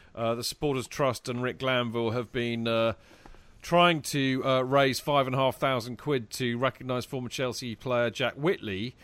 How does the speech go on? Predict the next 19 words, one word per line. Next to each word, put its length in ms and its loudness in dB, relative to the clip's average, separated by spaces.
with 120 -4
a 40 -2
memorial 540 0
on 60 0
his 140 -4
grave 300 0
at 120 -8
Brompton 360 -6
Cemetery. 720 -6
Um, 440 -6
basically, 440 -4
we 100 -4
wanna 300 -2
kinda 220 -6
mark 340 -2
his 100 -10
final 380 -4
resting 400 -6
place 440 -6